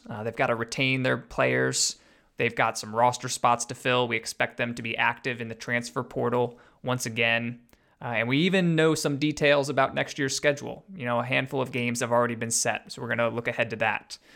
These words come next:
The C A A is gonna look totally different. J M U is out. New teams are in, so the conference schedule is gonna be a little bit different.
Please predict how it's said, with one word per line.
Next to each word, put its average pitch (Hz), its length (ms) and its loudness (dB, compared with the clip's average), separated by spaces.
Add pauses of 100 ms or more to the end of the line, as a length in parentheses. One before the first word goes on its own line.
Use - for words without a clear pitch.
(200)
The 120 60 -6
C 151 220 2
A 147 40 6
A 156 240 6
is 143 100 0
gonna 131 160 0
look 117 160 0
totally 113 320 0
different. 107 460 -4
J 123 200 2
M 123 120 0
U 139 160 2
is 123 120 2
out. - 520 -2 (120)
New 127 180 -6
teams 127 300 -4
are 120 80 2
in, 127 300 2
so 110 140 -10
the 104 100 -10
conference 131 420 -2
schedule 113 280 -2
is 110 80 -10
gonna 110 140 -10
be 110 100 -8
a 107 40 -6
little 107 140 -6
bit 104 160 -8
different. - 500 -10